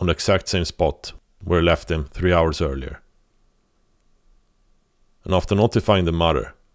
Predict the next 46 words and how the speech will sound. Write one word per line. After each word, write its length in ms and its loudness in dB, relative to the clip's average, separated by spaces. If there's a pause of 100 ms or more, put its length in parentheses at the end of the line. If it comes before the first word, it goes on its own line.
(320)
Christian 380 0 (120)
simply 340 -2
hands 240 0
his 100 -4
phone 240 0
over 200 0
to 140 -8
Bryce, 460 -2 (420)
so 140 -4
the 80 0
conversation 580 0
can 120 -6
continue 460 -4
between 320 -4
mother 280 -2
and 120 -4
son. 260 -2 (2000)
Bryce's 300 2
mother 260 6
asks 240 2 (200)
Bryce 340 0
what 140 -2
he's 120 -2
up 200 0
to, 160 -10 (880)
and 120 -6
then 120 2
tells 280 0
him 80 -2
to 100 -8
fuel 300 2
up 200 0
and 120 -6
drive 220 2
the 80 2
remaining 380 -2
three 240 -2
hours 240 2
back 240 -2
to 80 -6
their 140 -4
home. 220 -2 (1500)
And 120 -2
Bryce, 300 4
it 80 -4
seems, 440 -4